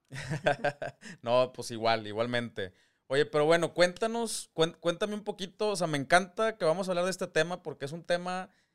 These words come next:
en el que yo estoy, soy un cerote, ¿no? O sea, eh, no, no, es, es algo que, que va a delatar mi edad, eh, pero es un tema al que no le agarro el pedo todavía,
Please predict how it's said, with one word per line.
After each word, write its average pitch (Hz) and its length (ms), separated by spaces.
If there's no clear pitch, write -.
en 123 120
el 123 160
que 117 140
yo 120 100
estoy, 151 640
soy 131 200
un 147 80
cerote, 117 600
¿no? 117 220
O 147 80
sea, 104 520
eh, 110 320
no, 127 220
no, 131 520
es, 127 200
es 135 200
algo 156 400
que, 117 680
que 117 120
va 120 200
a 135 60
delatar 127 480
mi 135 160
edad, 120 380
eh, 110 200
pero 113 160
es 117 100
un 135 160
tema 131 360
al 110 280
que 107 140
no 120 200
le 180 100
agarro 151 240
el 147 120
pedo 139 240
todavía, 113 600